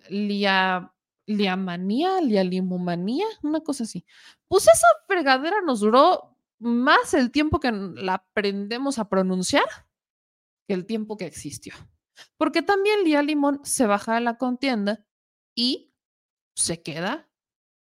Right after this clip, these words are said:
a favorecer a nada más y nada menos que a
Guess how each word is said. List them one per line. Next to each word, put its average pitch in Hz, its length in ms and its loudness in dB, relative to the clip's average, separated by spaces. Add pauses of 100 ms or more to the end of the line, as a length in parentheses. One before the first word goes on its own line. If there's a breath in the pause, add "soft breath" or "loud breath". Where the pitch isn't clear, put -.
(160)
a 160 60 -14
favorecer 160 800 -8
a 139 140 -6
nada 175 420 -2
más 170 300 -4
y 151 60 -10
nada 165 260 -8
menos 427 500 -2 (760)
que 151 140 -10
a 127 120 -14